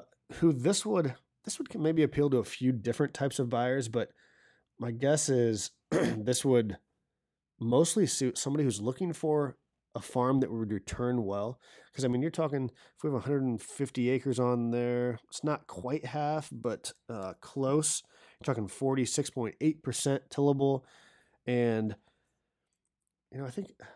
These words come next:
so I think this, these guys did a bunch of trading, so there's no physical agreement in place on a price per acre, but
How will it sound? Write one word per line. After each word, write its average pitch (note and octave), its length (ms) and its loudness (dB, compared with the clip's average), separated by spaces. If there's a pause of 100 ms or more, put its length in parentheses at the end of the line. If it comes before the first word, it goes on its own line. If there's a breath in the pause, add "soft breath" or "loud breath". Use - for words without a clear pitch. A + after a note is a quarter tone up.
so - 140 -10
I D3 40 0
think F3+ 220 -6
this, C#3 360 0 (220)
these D#3+ 160 0
guys C3 160 4
did B2 120 0
a A2 40 0
bunch A#2+ 180 0
of A2+ 80 -2
trading, A#2+ 380 0
so - 120 -6
there's G#2+ 140 -4
no A#2 220 0
physical A#2+ 640 -2
agreement G#2+ 420 -4
in G#2 80 -10
place A2+ 440 -6
on A2 120 -4
a F#2+ 60 -6
price B2 260 -4
per A2+ 160 -2
acre, D3 280 2
but A#2 240 0